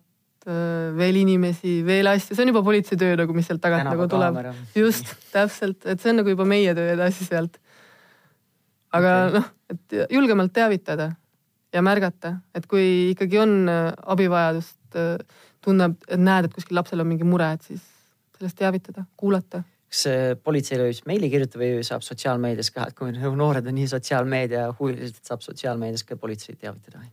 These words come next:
Speaker 1: Ja meil on veebikonstaablid täiesti olemas.
Speaker 2: No näed.
Speaker 1: Et nendele, nendele võib julgelt kirjutada igast muredest ja asjadest, et nemad vastavad. Ja
Speaker 2: Aga
Speaker 1: tihtilugu nad ise ka võtavad ühendust, kui nad näevad, et mingis,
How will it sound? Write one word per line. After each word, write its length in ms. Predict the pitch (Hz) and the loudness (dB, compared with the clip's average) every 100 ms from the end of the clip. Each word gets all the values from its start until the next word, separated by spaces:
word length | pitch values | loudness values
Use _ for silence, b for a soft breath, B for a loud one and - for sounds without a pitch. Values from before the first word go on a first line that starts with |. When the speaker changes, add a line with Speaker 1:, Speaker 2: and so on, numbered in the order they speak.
| - | -2
Speaker 1:
Ja 160 | 170 165 | 2 4
meil 180 | 180 | 4
on 120 | 185 185 | 4 4
veebikonstaablid 760 | 185 185 170 170 185 180 185 | 2 2 2 0 -2 -2 -2
täiesti 500 | 185 185 185 - 214 - - | -4 -4 -6 -6 -6 -6 -4
olemas. 400 | 185 190 208 - | 0 0 -2 -6
Speaker 2:
No 140 | 123 | -12
näed. 200 | 101 104 - _ _ b b - | -12 -16 -20 _ _ b b -2
Speaker 1:
Et 80 | |
nendele, 340 | 185 196 185 175 175 175 | 2 4 4 4 4 4
nendele 300 | 185 180 170 | 2 2 0
võib 260 | 165 165 - | -2 -4 0
julgelt 320 | 185 165 151 | 0 0 -4
kirjutada 500 | 175 165 - 165 160 | -4 -4 -6 -6 -4
igast 480 | 160 160 - - - | -2 -4 -6 -16 -2
muredest 600 | 170 165 - 147 - - | 2 2 -2 -8 -12 -10
ja 180 | - - 170 - _ - | -8 -8 -12 -18 _ -20
asjadest, 520 | 175 - - _ _ | -18 -18 -20 _ _
et 220 | _ _ - | _ _ -4
nemad 200 | 175 160 | -2 -2
vastavad. 420 | 160 - 170 165 _ _ _ _ _ _ _ _ - | -4 -8 -12 -14 _ _ _ _ _ _ _ _ -4
Ja 20 | |
Speaker 2:
Aga 60 | 190 | 0
Speaker 1:
tihtilugu 320 | 226 247 220 | 2 4 4
nad 140 | 208 | 4
ise 180 | 220 226 | 4 2
ka 120 | 208 196 175 175 - | 4 4 4 0 -2
võtavad 380 | 175 170 165 175 | -4 -4 -4 -2
ühendust, 340 | 175 160 160 | 0 -2 -4
kui 100 | - | -8
nad 80 | 156 | -4
näevad, 300 | 160 160 147 | -2 -4 -6
et 100 | 151 - | -12 -8
mingis, 400 | 156 151 - | -8 -8 -16